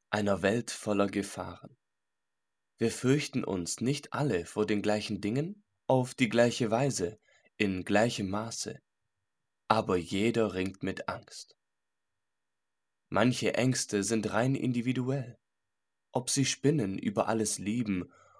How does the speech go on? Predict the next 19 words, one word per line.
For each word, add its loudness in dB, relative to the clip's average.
oder 4
eine 4
Gänsehaut 0
bekommen, -10
wenn -2
eine 0
davon 0
in -4
Ihrer 0
Nähe -4
ist, -10
ist 0
eine 0
Frage -4
Ihrer 2
einzigartigen -2
Persönlichkeit -4
und -2
Lebenserfahrungen. -4